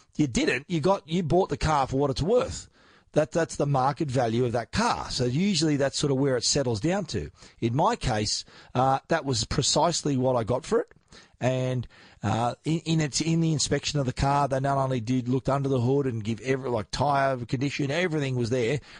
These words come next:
They even obviously pointed out the blemishes in the car. Had a couple of little small dents and a tear in the driver's seat. Little, little things, very minor. Uh,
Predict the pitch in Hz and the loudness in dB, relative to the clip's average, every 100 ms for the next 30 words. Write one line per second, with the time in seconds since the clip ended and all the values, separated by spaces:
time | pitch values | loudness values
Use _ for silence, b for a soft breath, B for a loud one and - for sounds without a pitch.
0 | B 139 175 147 135 127 113 127 - 143 | B 2 2 2 2 2 0 -2 -2 0
1 | 131 127 104 95 120 143 156 135 113 113 | 0 -2 -4 -4 -2 -2 -2 -2 -2 -4
2 | 98 110 156 135 117 117 117 117 131 110 | -2 -2 0 0 -2 -4 -2 0 0 0
3 | - 131 117 104 170 175 - 104 98 B | -2 0 0 0 -2 -2 -4 -2 -4 B
4 | B 101 - 135 127 110 101 147 165 131 | B -6 0 2 2 0 0 2 2 0
5 | 165 165 - - 254 214 262 208 - 135 | 0 -2 -4 -4 0 2 2 0 0 -2
6 | 143 208 220 185 143 147 131 - 156 B | -2 -2 0 0 2 0 -2 -4 -10 B
7 | B B B - 135 135 131 131 | B B B -2 2 2 2 0